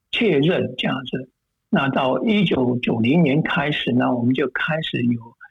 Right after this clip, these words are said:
医疗仪器技术方面的品管跟改进。那渐渐到两千年，尤其到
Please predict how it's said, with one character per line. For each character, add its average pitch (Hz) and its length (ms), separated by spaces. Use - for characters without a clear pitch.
医 175 140
疗 127 320
仪 160 240
器 180 380
技 180 260
术 175 200
方 185 280
面 160 280
的 - 380
品 180 300
管 - 240
跟 170 200
改 117 280
进。 123 400
那 175 120
渐 190 320
渐 170 220
到 139 180
两 120 280
千 165 320
年， 131 220
尤 165 140
其 135 200
到 127 300